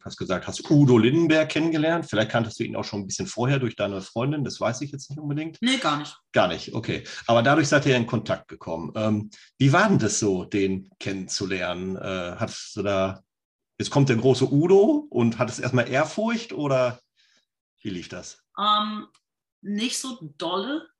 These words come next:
Speaker 2: weil Udo für mich, äh, bis zu der Zeit nicht so richtig präsent war. Also klar, in Hamburg kommt man, äh, kann man zu,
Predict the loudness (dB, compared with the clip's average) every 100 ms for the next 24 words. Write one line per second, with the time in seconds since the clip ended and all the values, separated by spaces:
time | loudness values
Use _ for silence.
0 | _ _ -8 -4 -2 -4 -8 -10 -8 -8
1 | -8 -10 -10 -12 -10 -8 -8 -6 -6 -4
2 | -4 -4 -6 -8 -10 -12 -14 -16 -14 -10
3 | -4 -4 -2 -2 -2 -4 -10 -8 -4 -2
4 | -2 -6 -8 -10 -16 _ _ _ _ _
5 | -10 -6 -4 -6 -6 -2 -2 -4 -6 -6
6 | -6 -8